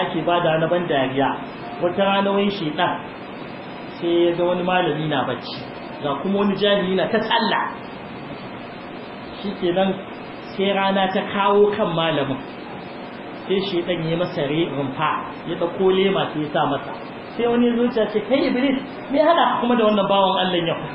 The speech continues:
Har ka sa mai lema." Sai ce, "Kai dalla, kai shi ka ɓata mana aiki.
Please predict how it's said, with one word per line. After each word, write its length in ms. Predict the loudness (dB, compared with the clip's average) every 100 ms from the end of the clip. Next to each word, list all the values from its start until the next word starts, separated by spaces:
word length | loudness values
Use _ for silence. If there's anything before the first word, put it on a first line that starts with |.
| -6 -2
Har 160 | 0
ka 60 | 0
sa 180 | 2 2
mai 120 | 4
lema." 320 | 4 2 2 -2 -6 -8 -4
Sai 100 | -4
ce, 140 | -4
"Kai 160 | -2 2
dalla, 320 | 2 2 -2
kai 80 | -4
shi 140 | -6 -6 -6
ka 80 | -2
ɓata 240 | 0 0 0
mana 180 | 0 0
aiki. 300 | 0 -2 -6